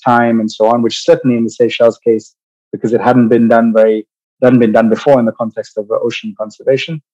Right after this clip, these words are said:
Uh, and, uh, the, the engagement with the Paris Club was, was very, uh, uh, substantial and time consuming. But what I see as one of the things that can really change is that we're, we're now in a situation where the I M F is talking about it.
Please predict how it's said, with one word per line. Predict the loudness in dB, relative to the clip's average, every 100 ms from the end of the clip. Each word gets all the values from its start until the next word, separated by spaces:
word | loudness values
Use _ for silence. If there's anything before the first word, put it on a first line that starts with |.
| _ _ _ _ -4
Uh, | -2 0
and, | 0 2 4
uh, | 4 6 6 4 0 -2
the, | 2 4 4 4 2 0
the |
engagement | 2 4 2 0 -4
with | -4
the | -2
Paris | 0 0 0
Club | -2 0
was, | -2 -4 -10 -4
was | -4 -2
very, | 0 2 4 4 4
uh, | 4 0 -8 _ _ _ -8
uh, | -4 -4
substantial | -4 -8 -6 0 0 0 0 0
and | -2
time | -2 -2
consuming. | -4 -8 -6 -6 -8 -18 _ _ _ _ 0
But | 2
what | 4 4
I | 2
see | 0 0 4 6
as | 4 4
one | 2
of | 2
the | 0
things | -2 -2 -2
that | -6
can | -6 -2
really | -2 -2
change | 0 2 2 -2
is | -4 -2
that | -4 -4 _ _ _ _ _ _
we're, | 0 2
we're | 4 4
now | 4 4
in | 4 2
a |
situation | 0 -4 -2 -2 0
where | 0
the | 2
I | 2
M | 2
F | 0 -4
is | -14
talking | -4 -4 -4 -10
about | -8 -8
it. | -10